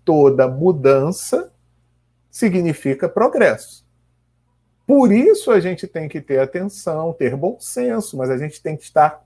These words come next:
aberto a analisar as propostas de mudança, para que a gente tenha essa possibilidade de identificar, "Nossa, olha isso aqui,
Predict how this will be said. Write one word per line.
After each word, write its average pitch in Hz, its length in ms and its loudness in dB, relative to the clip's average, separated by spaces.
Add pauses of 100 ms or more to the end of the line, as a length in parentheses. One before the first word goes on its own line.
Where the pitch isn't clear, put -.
aberto 185 1200 -2 (560)
a 131 340 0
analisar 190 1080 -2
as 170 160 -6
propostas 120 840 -6
de 110 80 -10
mudança, 101 560 -14 (880)
para 110 140 -2
que - 120 -4
a 113 60 0
gente 117 300 -8
tenha 135 640 -4
essa 123 260 -6
possibilidade 156 1080 -2
de 151 80 -8
identificar, 135 760 -8
"Nossa, 147 680 -2 (600)
olha 165 300 2
isso 147 200 -2
aqui, 139 480 -6